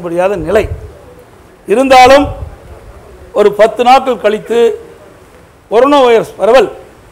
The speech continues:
அதிகரித்த பொழுது, அப்பொழுது தலைமைச் செயலாளர்களை தொடர்பு கொண்டு கொரோனா வைரஸ் பரவல் தொற்று அதிகரிக்கின்றது,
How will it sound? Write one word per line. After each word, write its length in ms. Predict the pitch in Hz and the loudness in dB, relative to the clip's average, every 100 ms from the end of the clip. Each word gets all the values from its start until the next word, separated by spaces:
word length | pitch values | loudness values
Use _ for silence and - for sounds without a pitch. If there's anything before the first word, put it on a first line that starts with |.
| _ _ - - | _ _ -10 -4
அதிகரித்த 420 | 240 277 262 214 180 | -2 -2 -2 -6 -4
பொழுது, 320 | 175 156 190 196 190 - - - - - - - - - - - _ _ _ - 196 | -4 -2 0 0 -4 -16 -20 -20 -20 -20 -20 -20 -20 -20 -20 -20 _ _ _ -4 -2
அப்பொழுது 320 | 220 226 202 - | 2 2 2 2
தலைமைச் 340 | 196 240 240 208 | 2 2 -2 -2
செயலாளர்களை 600 | 208 202 180 160 170 196 - - - - | 2 2 2 -2 -4 -6 -8 -20 -20 -6
தொடர்பு 300 | 202 233 220 185 | 0 0 0 -2
கொண்டு 280 | 170 185 196 190 - - _ - - - - _ | -2 -2 -2 -4 -12 -20 _ -20 -20 -20 -20 _
கொரோனா 280 | 208 277 302 262 | 0 2 2 4
வைரஸ் 260 | 233 196 - | 2 0 -2
பரவல் 360 | 202 233 254 247 | 2 2 2 -2
தொற்று 220 | 202 190 202 | -8 -4 -2
அதிகரிக்கின்றது, 680 | 208 220 202 202 180 180 | -2 -4 -6 -6 -4 0